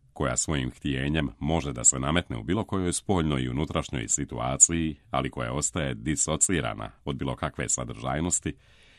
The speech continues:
pretvara se u suprotnost životnosti, odsvijećajući sve plodne, životodajuće veze s njime.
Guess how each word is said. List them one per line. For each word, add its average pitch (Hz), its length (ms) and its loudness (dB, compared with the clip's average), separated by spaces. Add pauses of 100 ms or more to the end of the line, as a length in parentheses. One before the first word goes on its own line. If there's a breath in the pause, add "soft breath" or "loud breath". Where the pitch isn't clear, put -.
(300 soft breath)
pretvara 95 420 0
se 82 180 2
u 76 120 2
suprotnost 82 800 0
životnosti, 65 720 -4 (320)
odsvijećajući 78 1120 -2 (120)
sve 110 300 2
plodne, 76 500 0 (400)
životodajuće 71 920 0
veze 62 300 -6
s - 140 4
njime. 52 240 -8